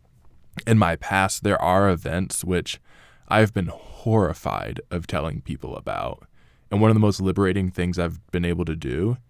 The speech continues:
is to people I really, really trust, just say it. Just say what actually has happened.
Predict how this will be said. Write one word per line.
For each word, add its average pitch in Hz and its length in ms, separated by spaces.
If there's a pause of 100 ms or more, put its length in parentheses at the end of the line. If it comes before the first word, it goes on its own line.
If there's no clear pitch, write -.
(140)
is - 200
to - 100
people 135 380
I 90 100
really, 92 760 (120)
really 90 320
trust, - 500 (440)
just - 200
say 73 140
it. 64 180 (280)
Just 98 200
say 98 140
what 98 160
actually 90 340
has 82 80
happened. 78 560